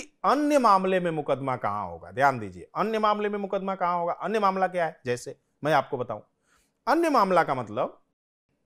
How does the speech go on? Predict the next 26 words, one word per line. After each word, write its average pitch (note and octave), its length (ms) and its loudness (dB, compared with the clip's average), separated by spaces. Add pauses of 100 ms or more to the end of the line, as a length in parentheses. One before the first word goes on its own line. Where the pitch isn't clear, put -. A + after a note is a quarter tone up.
(1700)
एक G3+ 140 4
एग्जांपल G3+ 440 4
मैं D#3+ 120 4
आपको A#2+ 260 0
दे G#2+ 120 -4
रहा A2 100 -4
हूं, G3 120 0
एक F#3+ 120 2
उदाहरण D#3+ 300 4
के E3+ 80 -2
माध्यम B2+ 300 -2
से C3 120 -10
मैं A#2+ 120 -4
आपको G#2+ 220 -6
बताऊंगा। G2+ 460 -2 (800)
अन्य D4 240 2
मामले A3+ 320 2
का A3 120 0
मतलब, G3 280 -2
जैसे A3 220 0
मान G#3+ 160 2
लीजिए D3 380 -4 (1900)
मैं G3+ 200 2
घूमने F#3 360 0
जाता G3 280 2
हूं F#3+ 280 -2